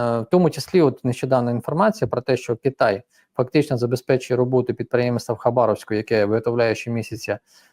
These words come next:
десять тисяч F P V-дронів, е, якими вбивають нас, то це прямо свідчить про те, що, е, дійсно треба Китаєм займатися. І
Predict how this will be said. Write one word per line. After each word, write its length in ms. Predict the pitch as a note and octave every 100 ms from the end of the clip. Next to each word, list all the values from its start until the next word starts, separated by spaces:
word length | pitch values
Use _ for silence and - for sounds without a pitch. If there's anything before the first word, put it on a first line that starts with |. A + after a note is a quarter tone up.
| _
десять 520 | A#2+ C#3+ F3+ A#3+ -
тисяч 380 | - D3 C3 -
F 80 | B2+ -
P 100 | B2
V-дронів, 600 | A#2+ A#2+ A#3 D#4+ C#3+ - _ _ _ _ C3 A#2+ B2+ F3+
е, 300 | B2+ A#2 A#2+
якими 360 | B2+ D3 C#3 B2+ A2 A2 B2+ A2 -
вбивають 580 | A#2+ D#3 D3 G#2+ G#2 G#2
нас, 360 | G2 - - _ _ _ _ _ _
то 260 | C#3+ C3+ B2
це 440 | - D#3+ A3 F#3+ -
прямо 360 | - C#3+ F3+ E3+
свідчить 360 | - C3+ - -
про 140 | A#2+
те, 200 | - C#3
що, 440 | - - A2+ A2 - _ _ _
е, 200 | B2 A#2+ B2+
дійсно 480 | A#2+ D#3+ - B2
треба 320 | A2+ C#3 C#3 B2+
Китаєм 480 | B2+ - D#3 C3
займатися. 600 | A#2 C3 B2+ G2 F#2+ - - _ _ _ _
І 220 | E3+ E3+